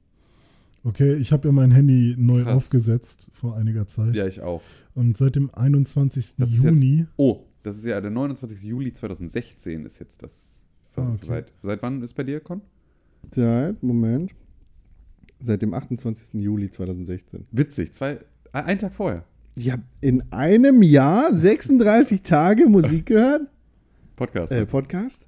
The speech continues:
Speaker 3: Fuck.
Speaker 1: Hm. Ich hab seit jetzt, was ist denn das? Ein Monat, anderthalb Monaten habe ich jetzt zwanzig Stunden Podcast gehört. Ist nicht so viel irgendwie.
Speaker 2: Ist nicht so viel.
Speaker 1: Aber ich hör,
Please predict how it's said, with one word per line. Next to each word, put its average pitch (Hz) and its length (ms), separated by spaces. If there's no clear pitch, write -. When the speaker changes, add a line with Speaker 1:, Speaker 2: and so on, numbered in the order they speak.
Speaker 3:
Fuck. - 180
Speaker 1:
Hm. 113 220
Ich 113 160
hab 143 200
seit 135 260
jetzt, 123 360
was 131 100
ist 127 80
denn 135 80
das? 113 300
Ein 131 220
Monat, 127 420
anderthalb 131 380
Monaten 127 460
habe 117 160
ich 104 60
jetzt 120 200
zwanzig 113 360
Stunden 110 360
Podcast - 400
gehört. 92 160
Ist - 120
nicht 123 160
so 156 120
viel 110 260
irgendwie. 104 180
Speaker 2:
Ist 104 80
nicht 123 160
so 95 120
viel. 85 220
Speaker 1:
Aber 120 180
ich - 180
hör, 156 320